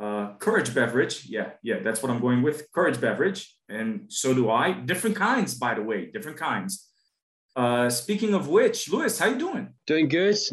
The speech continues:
Speaker 2: doing good. I definitely need a beverage after the day I've had, but we've discussed that offline. No one needs to know about that. My day has went,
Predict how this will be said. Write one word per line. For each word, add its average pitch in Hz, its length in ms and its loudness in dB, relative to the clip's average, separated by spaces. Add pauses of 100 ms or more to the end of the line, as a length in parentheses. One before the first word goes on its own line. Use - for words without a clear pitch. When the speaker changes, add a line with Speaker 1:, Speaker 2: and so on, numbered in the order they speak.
Speaker 2:
doing 143 300 2
good. 156 320 2
I 117 240 2
definitely 127 540 0
need 123 120 4
a 117 60 2
beverage 120 500 2
after 117 360 2
the 104 100 2
day 117 440 0 (120)
I've 113 200 0
had, 117 340 2 (200)
but 98 200 -2 (120)
we've 95 120 -10
discussed - 340 -6
that 95 120 0
offline. 101 380 2
No 104 120 6
one 104 120 6
needs 95 200 -4
to 104 80 -6
know 98 60 -2
about 92 240 0
that. 104 260 2 (360)
My 110 200 2
day 127 500 2
has 113 160 0
went, 113 380 4